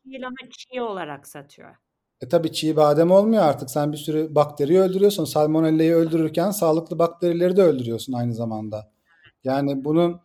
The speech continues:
Speaker 2: bir ucuz versiyonu var, bir de pahalı versiyonu var. Pahalı versiyonu işte buharla pastörize etmek. Ee, yüksek ısı, kısa sürede. E, bunun ucuz versiyonu ne?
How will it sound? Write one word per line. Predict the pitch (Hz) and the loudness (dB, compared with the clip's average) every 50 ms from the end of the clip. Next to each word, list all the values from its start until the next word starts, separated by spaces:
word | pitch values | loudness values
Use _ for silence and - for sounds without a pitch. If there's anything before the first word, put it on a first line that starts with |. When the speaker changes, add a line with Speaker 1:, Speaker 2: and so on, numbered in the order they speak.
| _ _ _ _ _ - | _ _ _ _ _ -8
Speaker 2:
bir | 139 170 196 175 | -4 -2 -2 -2
ucuz | 180 180 180 202 202 196 | -2 -4 -4 -2 4 6
versiyonu | 196 180 170 170 - 156 139 139 | 6 6 6 4 0 -4 -4 0
var, | 147 180 214 214 180 | 2 2 2 2 0
bir | 170 | 0
de | 165 208 214 | -2 0 2
pahalı | - 208 202 196 208 220 | 4 4 4 4 4 6
versiyonu | 220 202 196 202 - 208 208 208 | 6 4 4 4 0 -2 -2 0
var. | 170 139 131 - | 0 -2 -2 0
Pahalı | - 170 165 165 175 180 | 0 2 2 4 4 4
versiyonu | 175 165 151 143 - - 135 139 170 214 233 226 - _ _ _ _ _ _ _ | 4 2 2 0 -2 -4 -4 0 0 0 -2 -4 -8 _ _ _ _ _ _ _
işte | - - - 170 160 151 | -14 -6 -4 -2 0 0
buharla | 170 165 170 185 185 165 156 180 190 | 0 2 6 6 6 6 6 6 6
pastörize | 190 190 185 180 - - 185 185 180 185 190 | 6 4 2 2 2 0 0 2 4 4 4
etmek. | 180 180 - 123 110 104 - - - _ _ _ _ _ _ _ _ _ _ _ _ _ _ _ _ _ _ _ _ _ _ _ _ _ _ | 4 2 0 -4 -6 -6 -8 -14 -20 _ _ _ _ _ _ _ _ _ _ _ _ _ _ _ _ _ _ _ _ _ _ _ _ _ _
Ee, | 131 127 | -8 -6
yüksek | 127 127 127 127 131 143 147 - - 175 165 165 - | -4 -4 -4 -4 -6 -6 -8 -4 -2 -2 -2 -2 -4
ısı, | 143 123 123 151 180 180 | -8 -4 -2 -2 -4 -4
kısa | - - - 165 151 | -4 -2 -2 -2 0
sürede. | - 156 139 131 113 101 104 98 101 - _ _ _ _ _ _ - | 0 -2 -2 -2 -4 -4 -6 -8 -12 -14 _ _ _ _ _ _ -10
E, | 139 139 | -6 -4
bunun | 147 165 175 175 | -2 -2 -2 -2
ucuz | 165 165 185 190 175 | -2 0 0 2 2
versiyonu | 175 165 156 151 165 160 143 151 | 4 2 2 2 0 -2 0 0
ne? | 175 208 196 | 0 -2 -2